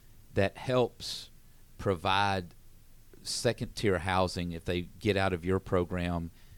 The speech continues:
Then this company, um, can provide how-, it, it, I'll have to connect you afterwards. Um, what a wonderful, uh, vision and service that you provide. I'm just,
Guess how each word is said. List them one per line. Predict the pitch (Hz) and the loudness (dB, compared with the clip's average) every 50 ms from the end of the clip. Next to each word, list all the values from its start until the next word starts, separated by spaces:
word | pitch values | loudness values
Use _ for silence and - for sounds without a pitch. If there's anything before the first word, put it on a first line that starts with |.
| - - - - | -20 -20 -8 -6
Then | 92 90 90 | -4 -2 0
this | 92 98 95 - | -2 -2 -2 -4
company, | - - 101 90 - 101 87 87 87 85 85 - - | -4 -4 -4 -4 -4 -4 -4 -2 -4 -4 -6 -6 -6
um, | 87 90 87 85 87 85 - - | -4 -4 -2 -2 -4 -8 -10 -8
can | - 95 82 82 | -8 -8 -8 -8
provide | 80 - 87 76 85 85 82 82 82 | -8 -8 -8 -4 -2 -2 0 -2 -2
how-, | - - - 85 95 101 - - | -6 -10 -6 -4 -2 -2 -2 -2
it, | 110 107 - - | -4 -6 -2 -2
it, | 110 - - - | -4 -4 -4 -2
I'll | - 104 98 104 | -2 0 0 0
have | 104 98 - | -2 -4 -4
to | - | -10
connect | - - 92 78 73 78 - - | -8 -6 -6 -6 -6 -8 -8 -10
you | 60 | -10
afterwards. | 60 - - - 57 71 80 - - - - - - - - - - - - - - - | -10 -12 -14 -16 -14 -14 -14 -14 -16 -18 -18 -20 -20 -20 -20 -20 -20 -20 -20 -20 -18 0
Um, | - 104 101 95 95 92 92 92 90 87 - - - - - | 4 6 6 6 6 4 0 -4 -8 -10 -12 -18 -20 -18 -10
what | - 104 113 143 151 143 | 0 4 6 8 8 8
a | 117 | 6
wonderful, | 101 90 87 92 104 113 123 123 139 127 - - 139 123 120 117 120 110 104 - - - - - - - - - - - - - - - | 6 4 4 4 4 4 4 2 0 0 0 0 2 4 4 4 2 -2 -4 -10 -18 -20 -20 -20 -20 -20 -20 -20 -20 -20 -20 -20 -10 0
uh, | - 107 98 87 85 69 - - - - - - - - - | 4 4 4 4 2 -2 -6 -10 -16 -20 -20 -20 -20 -16 -14
vision | 98 85 85 80 107 113 120 113 - 127 117 107 104 104 101 101 - - - - - - - | -12 -12 0 4 6 6 6 6 2 0 0 0 0 -4 -6 -6 -10 -14 -20 -20 -20 -12 -8
and | 98 90 85 | -6 -6 -4
service | - - - 104 104 98 107 104 - - | -2 4 6 6 6 6 4 0 2 2
that | - 95 - - - | 2 2 2 2 -2
you | 104 98 | -2 -2
provide. | - - 92 85 85 92 90 90 92 90 90 90 - | 0 0 0 2 4 2 4 4 4 2 2 0 -2
I'm | 98 98 95 | -4 -4 0
just, | 107 113 117 110 - - - - | 2 2 2 2 0 -6 -8 -12